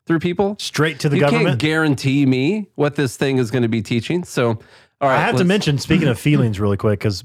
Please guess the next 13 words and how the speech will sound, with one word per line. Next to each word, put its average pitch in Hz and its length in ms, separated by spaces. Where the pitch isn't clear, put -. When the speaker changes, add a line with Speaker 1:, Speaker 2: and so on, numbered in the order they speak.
Speaker 2:
you 120 120
know, 101 200
you 98 360
guys 233 200
needed 180 200
to 120 60
go 156 100
to 147 80
the 104 80
Fed 120 160
Haters 135 280
Club, 98 280
that 135 380